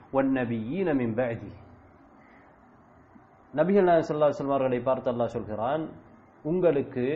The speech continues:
நாங்கள் வஹி இறக்கி இருக்கிறோம்." இது எதை போன்று தெரியுமா? "கமா أوحينا إلى نوح والنبيين من بعده." நூஹுக்கும்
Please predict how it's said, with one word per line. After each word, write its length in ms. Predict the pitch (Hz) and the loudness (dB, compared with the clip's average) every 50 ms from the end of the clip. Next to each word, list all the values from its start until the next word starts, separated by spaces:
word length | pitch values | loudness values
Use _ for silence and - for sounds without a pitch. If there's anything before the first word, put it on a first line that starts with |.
| 180 - - - - - - - - - | -6 -8 -14 -20 -20 -20 -20 -20 -12 -6
நாங்கள் 420 | 123 127 127 120 120 113 123 127 | -4 -2 -2 -2 -2 -4 -4 -2
வஹி 200 | 127 127 123 - | -2 -4 -4 -2
இறக்கி 340 | 180 180 180 180 - - 120 | 0 0 0 0 -2 -4 -6
இருக்கிறோம்." 440 | 110 101 95 - 107 101 101 98 98 - - - - - - | -8 -8 -8 -8 -8 -8 -8 -10 -12 -16 -20 -20 -20 -16 -12
இது 140 | 127 120 123 | -8 -6 -4
எதை 240 | 123 123 135 170 175 | -2 -2 0 -2 -2
போன்று 300 | 170 - 147 131 120 117 107 | -2 -2 -4 -4 -2 -4 -4
தெரியுமா? 440 | 107 110 104 104 101 104 107 123 143 160 170 - - - | -6 -6 -6 -6 -6 -4 -4 -2 -2 -2 -4 -4 -8 -8
"கமா 240 | 131 127 123 120 117 113 | -8 -6 -4 -4 -4 -4
أوحينا 460 | 107 110 104 - 160 170 180 160 139 127 120 - | -6 -8 -8 -4 -2 -2 0 0 -2 -2 -4 -6
إلى 220 | 113 110 110 110 107 104 | -6 -6 -6 -6 -6 -6
نوح 280 | 110 139 165 160 156 - 165 196 220 220 - - - - - - - - - - | -6 -4 -6 -6 -6 -4 -2 -2 -2 -2 -6 -10 -16 -20 -20 -20 -20 -20 -16 -8
والنبيين 680 | - 156 170 170 160 143 127 123 117 110 117 156 185 180 147 | -4 -2 0 0 0 0 0 -2 -4 -4 -2 -2 -2 -2 -2
من 140 | 127 113 110 | -2 -4 -4
بعده." 340 | 104 107 101 98 98 - - - - 107 117 | -6 -6 -6 -8 -10 -12 -16 -18 -14 -8 -2
நூஹுக்கும் 580 | 147 185 196 - - - - - 170 214 247 | -2 0 0 -2 -4 -6 -4 -2 0 0 -2